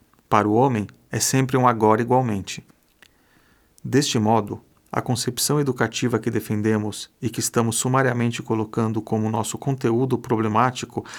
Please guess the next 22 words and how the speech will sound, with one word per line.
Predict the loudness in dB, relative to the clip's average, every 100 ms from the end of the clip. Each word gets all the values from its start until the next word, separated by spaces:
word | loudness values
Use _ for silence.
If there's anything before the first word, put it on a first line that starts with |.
| -4
aos | -2 -2
possíveis | -2 0 2 2
leitores | 0 0 0 0 0
deste | -4 -4
estudo | -6 -4 -2 -2 -6 -12 _ _ _ _
gira | -2 0 2
em | 0
torno | 2 2 2
da | 0 -2
problematização | 2 2 2 0 -2 -2 -2 0 0 0
do | 0 0
homem-mundo. | 0 0 0 -2 -2 -6 -10 _ _ _ _ _
Não | 2 4
em | 2
torno | 2 2 2 0 -4
da | -2 0
problematização | 2 0 2 0 -2 -2 -2 0 0 2
do | 2
homem | 2 2 0
isolado | 2 2 2 2 -2
do | -2 0
mundo, | 0 -2 -6